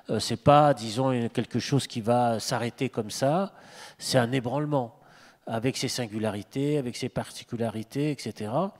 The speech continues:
dans laquelle, pour rester dans le sujet de ce soir, euh, dans laquelle, euh, les Algériens, principalement, tentent effectivement de se réapproprier leur histoire. Et tout le discours qu'a fait Mégide, avec fougue, était cela.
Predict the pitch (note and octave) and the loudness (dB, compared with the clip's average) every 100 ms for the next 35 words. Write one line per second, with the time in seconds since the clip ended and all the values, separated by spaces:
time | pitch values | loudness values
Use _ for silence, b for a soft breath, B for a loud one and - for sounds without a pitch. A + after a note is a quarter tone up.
0 | B B B B - D#3+ D#3 - G3+ G3+ | B B B B 2 4 4 0 -2 -2
1 | B2+ A#2 B2 - B2+ G#2 - G#2+ A2+ - | -6 -8 -10 -6 -6 -6 -8 -6 -6 -8
2 | G#2 C#3 F3+ F#3+ B B B B - G2+ | -6 -2 -2 -2 B B B B -8 6
3 | C#3+ C#3+ C3 - G3 G#3 - A#2+ A#2 A2 | 8 8 4 2 2 2 -2 -4 -4 -4
4 | - A#2+ G#2+ B2+ G2 A#2 A2 C#3+ F#3 F#3+ | -4 -4 0 0 0 -4 0 2 2 0
5 | - A#2+ - - A2 B2 F#3 G3+ B B | -4 -8 -10 -8 -6 0 0 0 B B
6 | B - E3+ G3 - - _ D#3 - C#3 | B 2 2 2 -4 -14 _ -2 -2 -6
7 | - E3 C#3+ A2+ G#2+ E3 D3+ D3 - F3+ | -4 -2 -2 -2 2 2 2 -2 0 2
8 | F#3+ C#3+ A2 G#2+ - A2 F#2+ - C#3 - | 2 0 -4 -8 -8 -8 -8 -8 -10 -4
9 | C#4 B3+ F#3+ C#3 C#3+ - D#3 C3+ G#2+ - | 0 2 0 -2 -10 -8 -4 -4 -6 -12
10 | G#2 - A#2+ A2 G2 B2 G#3 C#3 F#2 B | -12 -8 -8 -8 -8 -6 -4 -4 -8 B
11 | B B B - G2 A#2 - - G3+ C4+ | B B B -6 -2 -4 -4 -2 4 4
12 | E3+ G#2 - B B B E3 C#3+ A3+ G3+ | 4 0 -2 B B B -4 2 4 4
13 | - G#3+ A#3 F3+ | 4 4 6 4